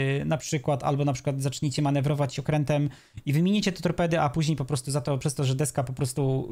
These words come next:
y, źle wykonała atak torpedowy, po prostu ją ukaracie, bo macie, działa na obu burtach, i więc, y, szybkie przyłączenie się między jednym a drugim,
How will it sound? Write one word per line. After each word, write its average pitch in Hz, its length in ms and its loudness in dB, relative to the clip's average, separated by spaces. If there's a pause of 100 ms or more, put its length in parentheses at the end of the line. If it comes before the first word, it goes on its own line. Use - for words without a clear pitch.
(200)
y, 127 40 2
źle 139 160 2
wykonała 139 360 2
atak 131 200 0
torpedowy, 131 420 0
po 127 100 -8
prostu 123 240 -4
ją 127 140 2
ukaracie, 127 400 0
bo 135 80 2
macie, 127 240 0 (540)
działa 127 440 2
na 135 200 2
obu 131 200 4
burtach, 135 500 0
i 151 60 -6
więc, 127 320 0
y, 135 320 0
szybkie - 300 -4
przyłączenie 135 540 2
się 139 120 0
między 139 280 2
jednym 135 240 2
a 127 40 4
drugim, 127 420 2